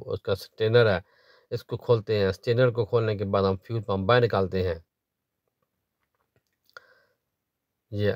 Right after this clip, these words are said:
इसका आगे वाला ग्रिप उतारेंगे तो मोटर बाहर आ जाएगी। और ये जो स्ट्रेनर है, इसको साइड पे कर लेंगे।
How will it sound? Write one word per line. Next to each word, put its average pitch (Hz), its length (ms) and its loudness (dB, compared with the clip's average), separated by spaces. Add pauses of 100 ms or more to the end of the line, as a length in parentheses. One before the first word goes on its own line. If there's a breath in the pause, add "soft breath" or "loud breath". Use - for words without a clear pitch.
(120)
इसका - 260 -2
आगे 117 120 4
वाला 120 160 6
ग्रिप 110 220 -2
उतारेंगे 107 480 2
तो 101 120 -6
मोटर 98 280 0
बाहर 110 200 4
आ 101 80 4
जाएगी। 90 420 -2 (400)
और 92 140 -8
ये 98 180 -4
जो 92 80 -4
स्ट्रेनर 107 400 0
है, 98 60 2
इसको - 160 -8
साइड 101 220 -2
पे 120 80 2
कर 107 140 4
लेंगे। 90 400 0